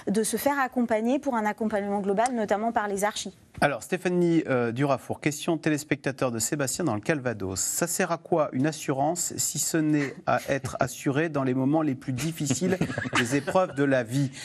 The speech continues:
Speaker 3: Et bon.
Speaker 2: Euh, c'est vrai qu'on a souvent l'impression, euh, que les assureurs sont toujours là, euh, pour vous réclamer la prime d'assurance et qu'ils sont beaucoup plus tatillons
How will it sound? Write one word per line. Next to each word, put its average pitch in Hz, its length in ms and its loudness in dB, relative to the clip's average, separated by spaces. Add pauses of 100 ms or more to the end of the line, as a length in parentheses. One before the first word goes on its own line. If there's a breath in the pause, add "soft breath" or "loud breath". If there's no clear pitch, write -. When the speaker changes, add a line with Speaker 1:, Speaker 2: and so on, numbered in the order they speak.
Speaker 3:
Et 95 100 -2
bon. 127 120 0
Speaker 2:
Euh, 131 320 4
c'est - 160 -2
vrai 185 180 2
qu'on 160 180 0
a 143 100 0
souvent 196 280 -2
l'impression, 147 720 2
euh, 110 300 2
que 143 100 -2
les 131 140 0
assureurs 147 320 0
sont 135 140 -2
toujours 160 340 2
là, 143 260 2
euh, 110 180 2
pour 120 240 -4
vous 123 240 2 (380 loud breath)
réclamer 143 360 2
la 123 120 2
prime 143 220 0
d'assurance 139 640 0
et 143 160 2
qu'ils 156 120 -4
sont 185 140 0
beaucoup 226 220 -2
plus 226 120 -4
tatillons 185 500 0